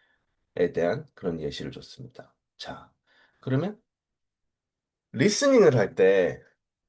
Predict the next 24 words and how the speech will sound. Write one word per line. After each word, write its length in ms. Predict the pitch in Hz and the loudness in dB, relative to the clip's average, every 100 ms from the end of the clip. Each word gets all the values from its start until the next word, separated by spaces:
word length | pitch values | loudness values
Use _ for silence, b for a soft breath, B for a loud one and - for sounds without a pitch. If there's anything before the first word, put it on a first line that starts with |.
| _ _ _ _ _ _ _ _ _ _ | _ _ _ _ _ _ _ _ _ _
리스닝을 580 | - 127 - 226 214 180 | -4 -2 0 4 6 4
할 160 | 147 131 | 2 0
때 160 | 196 202 | -2 -2
가장 500 | - - - 226 240 | -4 -2 2 4 4
먼저 300 | 127 110 110 | 4 2 2
해야 220 | 113 101 | 2 0
될 200 | 82 - | 0 -4
거, 240 | 67 - _ | -6 -6 _
가장 400 | - 117 - 240 | -6 -2 0 2
먼저 300 | 190 104 95 | 2 2 2
해야 200 | 98 113 | 2 0
될 180 | 95 82 | 0 -2
거는 320 | 95 113 90 | -2 -2 -2
이제 280 | - - 87 | -8 -10 -10
그 140 | - | -8
숲을 360 | - - 190 214 | -8 -8 -4 0
보는 260 | 120 82 71 | 0 0 -2
거예요. 240 | 57 60 | -4 -6
그러니까 420 | - 127 135 262 - B B B B - | -2 -2 0 -2 -2 B B B B -4
그 640 | 110 110 107 107 104 107 | 2 4 6 6 6 4
쉽게 320 | - 247 254 | 2 0 2
말해서, 560 | 185 104 87 - 117 73 | 2 2 0 -2 -6 -6
쉽게 340 | - 175 - | -12 -8 -2
말해서 520 | 139 92 - 165 226 | 2 2 0 0 -4